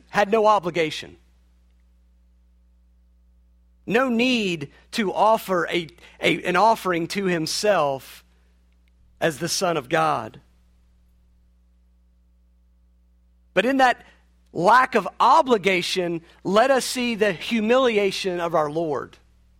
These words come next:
The one who came and suffered and died, who humbles himself and teaches his young disciple Peter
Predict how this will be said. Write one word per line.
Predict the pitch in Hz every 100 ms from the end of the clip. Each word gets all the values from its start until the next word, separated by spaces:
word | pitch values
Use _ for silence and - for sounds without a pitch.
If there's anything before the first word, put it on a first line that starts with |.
| _ _ _ _ _ _ _ _ _ _ _ _ _ _ _ _ _
The | 202
one | 220 277
who | 233 254
came | - 240 269 254 214 185 - _ _
and | 202 -
suffered | - 262 254 233 196 165 - -
and | 185 190
died, | 170 208 214 180 139 113 - _ _ _ _ _ _ _
who | - 262
humbles | 175 214 320 320 262 -
himself | 208 - 208 190 160 139 - - _ _ _ _ _ _ _ _ _ _ _ _ _ _ _ _ _ _ _ _ _ _ _ _ -
and | 214
teaches | - 285 294 285 254
his | 226 254 226 - - -
young | 175 233 254 233
disciple | 233 254 233 233 214
Peter | 196 - 262 254 202 160 139